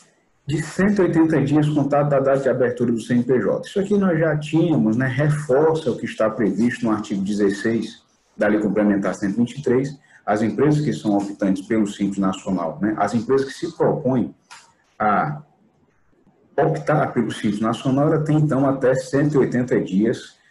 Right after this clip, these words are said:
para fazer aí a sua opção, contando a partir da data de abertura que está no C N P J.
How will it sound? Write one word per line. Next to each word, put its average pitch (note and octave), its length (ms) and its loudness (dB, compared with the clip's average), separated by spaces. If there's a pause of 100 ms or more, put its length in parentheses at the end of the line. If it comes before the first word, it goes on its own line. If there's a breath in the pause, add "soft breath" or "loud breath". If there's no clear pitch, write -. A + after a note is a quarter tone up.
(460 soft breath)
para A#2 220 2
fazer A#2+ 840 0
aí G#2 260 2
a A2 80 2
sua A2+ 540 2
opção, A#2+ 560 -2
contando D3+ 720 2
a D3 160 2
partir C#3 340 0
da C#3 180 2
data B2 320 0
de A#2 120 0
abertura B2 580 0
que C#3+ 160 -6
está B2+ 400 0
no A#2 60 0
C - 160 -4
N A#2 80 2
P B2 200 2
J. E2+ 360 -4